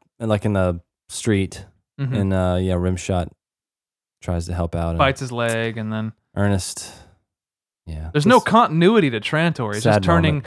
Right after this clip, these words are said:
Speaker 2: he wants to kill parents, and he wants to turn kids into figurines. He'll turn a dog into a
Speaker 1: He, he
Speaker 2: figurine.
Speaker 1: just needs his power, man. He, he loves wood.
Speaker 2: <laughs>
Speaker 1: I, I guess.
Speaker 2: Don't we all?
Speaker 1: <laughs> Don't we all?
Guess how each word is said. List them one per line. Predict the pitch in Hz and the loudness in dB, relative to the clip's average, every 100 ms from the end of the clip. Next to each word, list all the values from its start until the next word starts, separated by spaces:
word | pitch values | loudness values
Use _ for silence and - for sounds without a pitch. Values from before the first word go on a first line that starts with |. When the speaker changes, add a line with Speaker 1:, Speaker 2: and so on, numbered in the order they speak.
| - - | -8 0
Speaker 2:
he | 151 | 4
wants | 175 185 | 4 4
to | 170 | -2
kill | - 175 160 | -2 0 0
parents, | 139 156 170 180 180 - 139 | 0 0 2 2 0 -4 -2
and | 135 127 | -2 -2
he | 127 123 123 120 | -2 0 0 -2
wants | 127 160 - | -2 -2 -2
to | - | -2
turn | 160 | -2
kids | 156 160 | 0 -2
into | 147 135 | -2 -2
figurines. | 160 143 147 151 147 | -2 0 -2 -2 -2
He'll | 139 | -2
turn | 165 | -2
a | 131 | 0
dog | 131 143 165 | 4 4 4
into | 160 160 | 0 -2
a | |
Speaker 1:
He, | |
he | 151 | -2
Speaker 2:
figurine. | 160 147 147 151 151 | -4 -2 0 0 0
Speaker 1:
just | 151 | 2
needs | 131 127 | 2 2
his | 117 | 0
power, | - 101 120 92 | 0 4 4 4
man. | 82 85 | 2 0
He, | 92 98 | 0 0
he | 95 | 2
loves | 98 104 101 - - 95 | 4 2 0 -10 -8 2
wood. | 110 92 82 - _ | 4 4 0 -10 _
Speaker 2:
<laughs> | _ - - | _ -16 -6
Speaker 1:
I, | 95 107 104 107 101 | 0 4 6 4 4
I | 135 127 104 | 4 4 4
guess. | 120 - - - | 4 2 -2 -4
Speaker 2:
Don't | - 151 | 2 4
we | 151 | 4
all? | 147 165 139 | 4 6 6
Speaker 1:
<laughs> | 143 156 202 175 | 4 2 0 -2
Don't | 175 131 | 2 4
we | 117 | 4
all? | 120 | 2